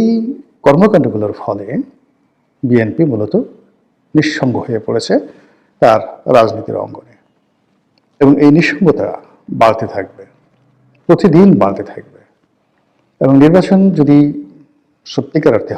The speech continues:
হয়, তাহলে এই বিএনপির একাকী হয়ে যাওয়া, বিএনপির নিঃসঙ্গতা তাদের প্রতিপক্ষকে যথেষ্ট শক্তি যোগাবে। আর নির্বাচন যদি না হয়, এই দলটিকে এমন বিপদ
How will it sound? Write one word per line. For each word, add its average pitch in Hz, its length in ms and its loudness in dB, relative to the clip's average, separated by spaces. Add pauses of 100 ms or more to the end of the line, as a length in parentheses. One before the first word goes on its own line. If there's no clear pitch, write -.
হয়, 110 320 -2 (720)
তাহলে 123 220 2 (140)
এই 139 80 6 (100)
বিএনপির 143 360 4
একাকী - 320 -4
হয়ে 113 180 -6
যাওয়া, 110 240 -2
বিএনপির 123 400 0
নিঃসঙ্গতা 110 520 -8 (800)
তাদের 117 280 0
প্রতিপক্ষকে 135 600 0
যথেষ্ট - 280 -8 (300)
শক্তি - 300 -6
যোগাবে। 98 300 -8 (1300)
আর 127 120 4 (1160)
নির্বাচন 117 440 0
যদি 110 120 -6 (160)
না 101 60 2 (120)
হয়, - 260 -2 (760)
এই 165 80 4 (120)
দলটিকে 123 440 0 (220)
এমন 180 180 4 (120)
বিপদ 127 200 0